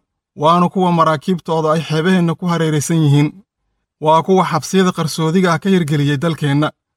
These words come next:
halkaasoo ay walaaliheen muslimiinta ah ku jir dilaan, iyadoo aysan jirin cid kala xisaabtanta. Waa kuwa dhegaysta xogaha iyo cawraadka muslimiinta, dalkana ka hirgeliya shabakado jawaasiis ah oo u adeegta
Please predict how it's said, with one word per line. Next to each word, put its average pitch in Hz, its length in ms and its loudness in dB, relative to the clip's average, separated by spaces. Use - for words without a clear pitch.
halkaasoo 180 560 0
ay 185 80 0
walaaliheen 175 540 2
muslimiinta 170 680 0
ah 160 60 -2
ku 190 120 -4
jir 156 180 -4
dilaan, 151 340 0
iyadoo 180 400 2
aysan 180 400 0
jirin 156 260 -2
cid 170 120 -6
kala 175 160 -4
xisaabtanta. 147 640 -4
Waa 151 220 2
kuwa 190 260 2
dhegaysta 170 440 -2
xogaha 175 380 2
iyo 165 160 -2
cawraadka 165 460 2
muslimiinta, 165 680 0
dalkana 180 500 2
ka 196 120 -4
hirgeliya 170 460 0
shabakado 175 460 -2
jawaasiis 170 600 -2
ah 160 120 0
oo 175 120 0
u 180 60 0
adeegta 160 460 -4